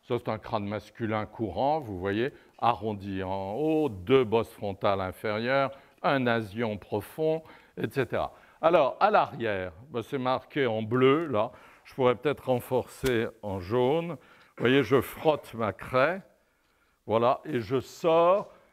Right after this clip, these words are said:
ce qu'on appelle les lignes courbes occipitales qui partent de la protubérance occipitale externe, qui est marquée là en bleu,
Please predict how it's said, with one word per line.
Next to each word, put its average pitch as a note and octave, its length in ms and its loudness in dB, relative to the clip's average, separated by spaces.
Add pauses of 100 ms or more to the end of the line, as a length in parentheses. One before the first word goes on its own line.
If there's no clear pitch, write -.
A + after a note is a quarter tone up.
(260)
ce - 140 -20
qu'on C#3+ 160 0
appelle D#3+ 580 2 (140)
les B2+ 160 4
lignes D#3 260 -2
courbes F3+ 300 6
occipitales D#3 1120 2
qui - 160 -12
partent - 600 0 (360)
de C#3+ 80 4
la C#3 100 6
protubérance D3 720 0
occipitale C#3 640 0
externe, F#2+ 680 -2
qui - 180 -6
est G2+ 40 -2
marquée G#2 440 -2
là A2 120 4
en F2 160 -2
bleu, A2+ 360 0